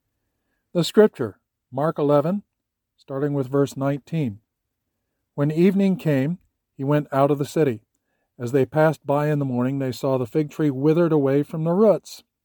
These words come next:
Peter, remembering, said to him, "Rabbi, look, the fig tree which you cursed has withered away." Jesus answered them, "Have faith in God."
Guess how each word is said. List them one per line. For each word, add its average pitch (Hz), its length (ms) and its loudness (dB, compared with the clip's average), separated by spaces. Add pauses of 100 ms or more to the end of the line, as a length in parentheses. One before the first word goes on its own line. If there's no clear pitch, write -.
(880)
Peter, 180 340 4
remembering, 139 640 0
said 151 240 -2
to 151 120 -2
him, 156 120 -4
"Rabbi, 208 380 4
look, 202 300 0
the 151 100 -6
fig 196 240 0
tree 165 180 -2
which 156 220 -4
you 156 80 -6
cursed 180 380 -2
has 180 140 -6
withered 143 300 0
away." 185 480 0 (960)
Jesus 120 380 -2
answered 147 360 0
them, 131 280 -2 (640)
"Have 165 320 0
faith 165 440 -2
in 165 200 -2
God." 147 320 2